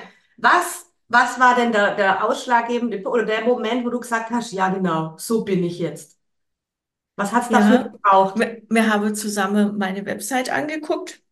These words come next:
Speaker 1: Mhm. Ah, und das
Speaker 2: Und
Speaker 1: ist die Geschichte, die ich immer, immer, immer erzähle. Jetzt erzähl sie mal du, weil dann glauben's die Leute, dass es auch wirklich so war. <laughs>
Speaker 2: Ja, und wir haben die Website angeguckt und, und die Website,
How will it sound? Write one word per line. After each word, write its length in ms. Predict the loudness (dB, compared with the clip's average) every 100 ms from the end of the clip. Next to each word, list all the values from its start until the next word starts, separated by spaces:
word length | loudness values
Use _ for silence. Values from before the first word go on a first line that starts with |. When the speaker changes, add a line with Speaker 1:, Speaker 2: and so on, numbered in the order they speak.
| _ _ _ _ -2
Speaker 1:
Mhm. 480 | 2 2 0 -10 _ _ _ _ _ -20 -20 -18 -4
Ah, 300 | 2 4 6
und 80 | 6
das 100 | 6
Speaker 2:
Und 20 |
Speaker 1:
ist 120 | 4
die 100 | 2
Geschichte, 320 | 2 0 2
die 80 | 0
ich 240 | -2 0 4
immer, 300 | 6 6 8
immer, 280 | 6 6 6
immer 220 | 6 6
erzähle. 600 | 4 0 2 4 6 6 6 4 0 _ _ _ 0
Jetzt 220 | 0 2
erzähl 320 | 0 2 2
sie 120 | 2
mal 260 | 2 4 2
du, 300 | 4 4 6
weil 160 | 4 4
dann 160 | 2
glauben's 440 | 2 2 2 0 -2
die 100 | 0
Leute, 240 | 2 2
dass 120 | -2
es 120 | -2
auch 260 | -2 -4 0
wirklich 380 | -2 0 -6 -4
so 180 | -6 -4
war. 460 | -2 0 0 -2 -2
<laughs> 260 | -2 -6 -10 -10 -8 -10 -10 -16 _ 0
Speaker 2:
Ja, 360 | 2 2 2 2
und 200 | 2 2
wir 160 | 0
haben 440 | -2 -2 -2 -8 -8
die 140 | -2
Website 480 | -2 -2 -4 -4 -2
angeguckt 600 | -4 -4 -6 -8 -10 -2
und, 280 | 4 4 2
und 200 | -2 0
die 120 | 2
Website, 600 | 0 0 -2 -2 -4 -8